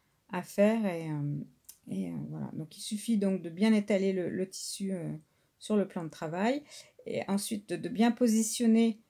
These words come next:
donc la, la structure à, à son emplacement et ensuite, euh, ben, je, je décolle, euh, mes bandes, euh, euh,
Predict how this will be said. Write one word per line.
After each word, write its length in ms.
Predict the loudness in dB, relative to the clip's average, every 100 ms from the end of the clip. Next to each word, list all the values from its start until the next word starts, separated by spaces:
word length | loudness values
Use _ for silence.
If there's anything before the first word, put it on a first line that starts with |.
| _ _ -8
donc 200 | -6 -2
la, 220 | -2 0
la 160 | 0 0
structure 520 | -4 -8 -4 -4 -4
à, 300 | -4 -6 -8
à 80 | -4
son 200 | 2 0
emplacement 500 | 0 -10 -2 0 4
et 120 | 4
ensuite, 440 | 2 0 -6 0
euh, 180 | 2 2 0 -16 _ -2
ben, 100 | -2
je, 260 | 2 0 0
je 160 | -6
décolle, 520 | -2 -4 0 2 4
euh, 520 | 4 4 0 -4 -4 -6 -10 _
mes 160 | 2 2
bandes, 380 | 4 6 8 10
euh, 320 | 8 8 4 -2 _ _ _ -8
euh, 300 | -6 -4